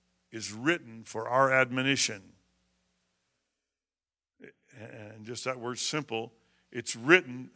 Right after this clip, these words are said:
that we could admonish each other. You could study a story in the Bible,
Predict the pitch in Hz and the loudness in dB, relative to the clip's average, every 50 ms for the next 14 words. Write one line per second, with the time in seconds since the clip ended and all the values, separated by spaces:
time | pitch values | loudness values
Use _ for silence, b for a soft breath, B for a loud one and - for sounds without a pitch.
0 | - 110 117 120 127 123 143 135 - 127 123 120 120 117 113 117 131 135 139 139 | -12 -10 -10 -8 -4 -4 -6 -4 -4 -8 -6 -6 -8 -8 -10 -12 -12 -10 -4 0
1 | 160 180 175 123 104 101 92 - - - 143 123 - - 151 143 123 101 104 107 | 2 2 2 2 -2 -6 -8 -8 -8 -8 -10 -10 -8 -6 -4 -4 -6 -6 -10 -16
2 | 107 120 - _ _ _ _ _ _ _ _ _ _ _ _ _ _ _ _ _ | -18 -20 -20 _ _ _ _ _ _ _ _ _ _ _ _ _ _ _ _ _
3 | _ _ _ _ _ _ _ _ 110 127 120 - 120 - - - 147 151 147 139 | _ _ _ _ _ _ _ _ -12 -12 -10 -6 -2 -2 0 0 0 0 0 -2
4 | 127 104 - - 139 135 135 127 123 117 120 120 120 117 113 120 120 120 120 | -4 -4 -2 -2 -2 -2 -2 -2 -4 -2 -2 -2 0 -2 -2 -4 -6 -6 -10